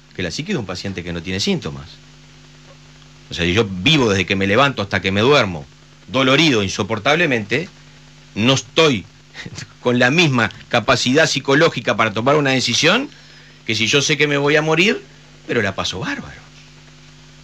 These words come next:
porque mi enfermedad va progresando, pero no me causa síntomas, que los hay. Segundo, patologías crónicas, incurables e irreversibles. Te voy a nombrar tres.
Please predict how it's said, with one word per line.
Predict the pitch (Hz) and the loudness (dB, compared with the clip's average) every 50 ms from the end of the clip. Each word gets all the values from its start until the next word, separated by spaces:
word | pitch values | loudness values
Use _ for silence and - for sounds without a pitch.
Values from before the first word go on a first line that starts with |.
| - - - - | -20 -20 -18 -14
porque | - 87 82 - 90 90 | -14 -14 -10 -6 -6 -4
mi | 90 92 90 | -2 -2 -4
enfermedad | 87 - 95 87 90 90 92 101 | -2 -2 -4 -2 0 0 2 4
va | 107 110 98 | 2 2 2
progresando, | 107 113 123 139 143 - - 175 - 196 180 | 0 0 2 2 2 0 0 -2 -2 -4 -6
pero | - 117 104 | -6 -6 -6
no | 101 98 98 | -6 -6 -6
me | 95 87 | -8 -8
causa | - 95 92 87 - - | -6 -6 -4 -4 -4 -6
síntomas, | 87 - - 285 214 - - 76 73 73 | -6 -6 -6 -6 -8 -8 -10 -12 -14 -14
que | - - | -12 -14
los | - - - - | -12 -12 -10 -10
hay. | - - - - - - - - - - - - - - - - - - - - - - - - - - - - - - - - - - - - | -10 -10 -10 -12 -16 -20 -20 -20 -20 -20 -20 -20 -20 -20 -20 -20 -20 -20 -20 -20 -20 -20 -20 -20 -20 -20 -20 -20 -20 -20 -20 -20 -20 -20 -10 -4
Segundo, | - - 220 214 202 170 131 104 85 76 71 - - - - - - - - - - - - - - - - - - - | 2 4 4 6 4 4 2 0 -2 -6 -10 -14 -18 -20 -20 -20 -20 -20 -20 -20 -20 -20 -20 -20 -20 -20 -20 -20 -6 -2
patologías | - 151 156 151 165 160 165 165 - 226 214 196 165 - | 0 0 2 2 2 2 2 2 4 4 4 2 2 0
crónicas, | - 208 226 254 262 254 247 196 - 214 214 208 - - - - - - - | 2 2 4 4 4 2 0 0 0 -2 -2 -2 -4 -8 -10 -16 -12 -6 -2
incurables | 139 139 131 - 139 135 147 165 180 180 170 170 160 - - - - | -2 -2 -2 0 0 2 4 4 4 2 2 0 0 -2 -6 -8 -4
e | - 110 | 0 0
irreversibles. | 113 113 110 110 98 92 90 92 - - 73 67 64 64 - - - - - - - - - - - - - - - - - - - - | 2 2 2 2 2 0 0 -2 -4 -6 -8 -10 -12 -14 -16 -18 -20 -20 -20 -20 -20 -20 -20 -20 -20 -20 -20 -20 -20 -20 -20 -20 -20 -12
Te | - 254 | -10 -6
voy | 370 | -4
a | 381 | -4
nombrar | 349 277 185 127 107 | -2 0 0 0 0
tres. | 101 - 151 156 123 - - - | 2 2 0 0 0 -2 -8 -12